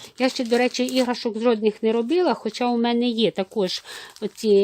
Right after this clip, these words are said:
іграшки парні, якраз набори. От бачите, які тут багато, знову ж таки, фетру. І, м, ось таку, такий чудовий набір. Знову ж таки, вже в мене багато є,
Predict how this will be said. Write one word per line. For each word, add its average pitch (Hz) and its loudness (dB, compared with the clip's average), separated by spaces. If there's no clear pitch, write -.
іграшки 196 0
парні, 180 2
якраз 190 -4
набори. 247 0
От 240 -8
бачите, 285 -4
які 196 -4
тут 214 -8
багато, 214 -2
знову 185 -4
ж - -14
таки, 196 -6
фетру. 233 0
І, 226 -2
м, 208 -2
ось 254 -4
таку, 240 -2
такий 226 -4
чудовий 196 -2
набір. 220 -2
Знову 262 -6
ж - -14
таки, 226 -4
вже 233 -2
в 226 0
мене 233 0
багато 214 0
є, 180 -2